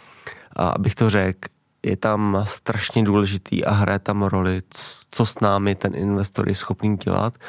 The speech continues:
kam my jako Sušanka partneři ho jsme schopní dostat a do jakých investičních nástrojů. To je, to je to zásadní a podle toho, aspoň z naší zkušenosti, se ten investor rozhoduje.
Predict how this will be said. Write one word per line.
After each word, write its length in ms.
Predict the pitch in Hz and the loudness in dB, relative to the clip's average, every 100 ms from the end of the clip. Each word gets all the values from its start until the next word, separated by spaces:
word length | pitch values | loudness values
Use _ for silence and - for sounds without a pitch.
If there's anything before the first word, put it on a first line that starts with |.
| - - | -20 -12
kam 160 | - 101 | -2 2
my 120 | 98 | 2
jako 220 | 92 - | 2 0
Sušanka 480 | 98 104 - 95 104 | -4 -4 -2 0 -2
partneři 540 | - 95 - 101 98 98 | -2 -4 0 -2 0 -2
ho 180 | 104 | -2
jsme 200 | 101 104 | -2 -2
schopní 400 | 104 - - 104 | -2 -4 -4 -4
dostat 480 | 95 95 - 104 117 - - - - - | -2 -8 -4 -2 -2 -8 -16 -16 -16 -2
a 180 | 92 | 0
do 120 | 98 104 | 2 2
jakých 320 | 92 95 98 | 2 -4 -2
investičních 640 | 98 92 - - 98 95 | -2 -2 -4 -6 -4 -2
nástrojů. 500 | 95 95 - - - - _ | -2 -2 -4 -10 -12 -14 _
To 160 | - 98 | -2 2
je, 220 | 98 95 - - _ _ | 2 -2 -8 -20 _ _
to 80 | 107 | 0
je 280 | 95 92 92 - _ _ - | 2 -2 -8 -18 _ _ -4
to 120 | 107 | 0
zásadní 580 | 107 95 92 98 95 90 - | 2 2 0 -2 -4 -6 -6
a 80 | |
podle 340 | 92 98 104 104 | -2 0 2 0
toho, 580 | - 110 98 87 107 120 _ _ _ _ | 0 0 0 -4 -4 -8 _ _ _ _
aspoň 280 | - - 110 | -6 0 2
z 40 | |
naší 280 | 107 101 110 | 2 2 -2
zkušenosti, 600 | - 110 - 101 98 - | -2 -4 -2 -4 -4 -6
se 140 | - - | -8 -6
ten 160 | 92 - | -6 -4
investor 420 | 151 101 - 90 - - _ - - - | -4 -4 -4 -8 -8 -18 _ -20 -12 0
rozhoduje. 640 | 120 104 98 101 92 92 | 2 4 4 4 2 0